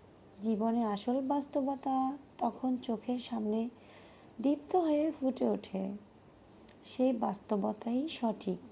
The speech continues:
পথের দিশা দেয়। বাস্তবতাকে ভুলে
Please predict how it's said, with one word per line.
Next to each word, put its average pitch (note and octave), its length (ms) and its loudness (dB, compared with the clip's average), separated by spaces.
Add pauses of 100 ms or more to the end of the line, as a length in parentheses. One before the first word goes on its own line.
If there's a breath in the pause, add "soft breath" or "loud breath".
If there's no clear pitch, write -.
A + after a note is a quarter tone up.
(140)
পথের A#3 520 2
দিশা A3 340 2
দেয়। F#3 320 0 (1200 loud breath)
বাস্তবতাকে C#4+ 880 0
ভুলে C#4 580 2